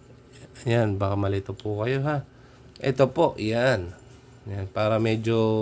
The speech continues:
sa mga luma, syempre alam na to.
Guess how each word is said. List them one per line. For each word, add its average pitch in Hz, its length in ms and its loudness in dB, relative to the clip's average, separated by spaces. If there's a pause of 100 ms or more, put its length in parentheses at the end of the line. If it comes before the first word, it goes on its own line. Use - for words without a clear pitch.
(560)
sa - 160 -2
mga 180 560 6
luma, 160 560 4 (160)
syempre 117 480 -2
alam 104 240 -4
na 92 80 -4
to. 101 240 -4